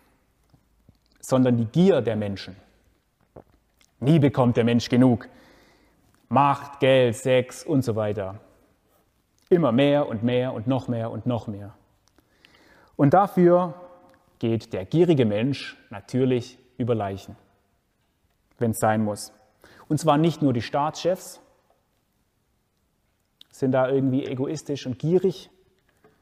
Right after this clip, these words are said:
Ganz normale Familienväter, die Schwester, der Bruder, die Kollegin, der Kollege.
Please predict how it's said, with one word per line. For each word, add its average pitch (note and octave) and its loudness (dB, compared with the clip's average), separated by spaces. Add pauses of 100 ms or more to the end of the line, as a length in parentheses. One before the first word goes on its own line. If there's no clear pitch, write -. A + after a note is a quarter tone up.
(640)
Ganz D3+ -4
normale D3+ 4
Familienväter, C#3 0 (300)
die A2+ -14
Schwester, D3+ -2
der B2 -2
Bruder, C3 -2 (260)
die A#2+ -14
Kollegin, C3+ 0
der A2+ -8
Kollege. A#2+ -4